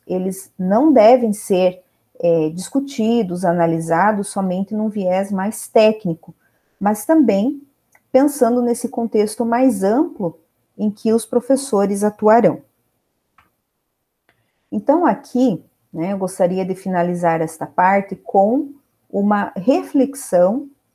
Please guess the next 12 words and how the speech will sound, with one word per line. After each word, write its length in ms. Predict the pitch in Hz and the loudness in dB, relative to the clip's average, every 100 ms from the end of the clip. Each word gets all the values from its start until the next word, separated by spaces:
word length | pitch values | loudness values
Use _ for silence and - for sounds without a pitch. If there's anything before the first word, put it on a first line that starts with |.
| _ | _
do 240 | 165 190 | -2 2
educador 520 | 220 220 214 180 175 170 | 2 0 -4 -4 -2 -2
Paulo 300 | 165 165 196 | -2 -4 -6
Freire, 640 | - 185 185 214 277 - _ _ | -4 -2 -2 -2 -4 -6 _ _
que 140 | - 262 | -6 -2
coloca 420 | 294 277 226 226 | 4 4 4 0
o 40 | 233 | -8
seguinte: 580 | - 294 196 139 - _ _ _ _ _ _ _ - | -2 0 -2 -4 -10 _ _ _ _ _ _ _ -6
"A 80 | 190 | -6
prática 520 | - 208 392 - 269 | 0 0 0 -4 -4
docente 540 | 214 214 - 175 - - _ | -2 -4 -4 -6 -6 -14 _
crítica, 720 | - 247 269 277 - - 170 | -2 0 0 -2 -14 -12 -12